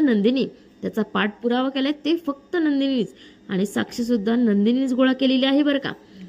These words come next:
मग मालिनी नंदिनीजवळ जाऊन बोलते, "नंदिनी, आता याचं काय करायचं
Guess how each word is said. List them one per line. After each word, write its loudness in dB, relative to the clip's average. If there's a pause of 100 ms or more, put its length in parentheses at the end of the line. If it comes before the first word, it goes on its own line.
(160)
मग 0
मालिनी 0
नंदिनीजवळ 0
जाऊन 0
बोलते, -4 (340)
"नंदिनी, 2 (380)
आता 0
याचं 0
काय 0
करायचं 0